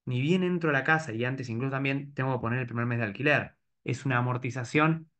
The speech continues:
adelantada si yo alquilo, pero sería una imposición adelantada si es mía la propiedad y yo la alquilo.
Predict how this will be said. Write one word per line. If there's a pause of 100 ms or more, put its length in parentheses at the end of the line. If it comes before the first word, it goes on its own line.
(140)
adelantada
si
yo
alquilo, (520)
pero
sería
una
imposición
adelantada
si
es
mía
la
propiedad
y
yo
la
alquilo.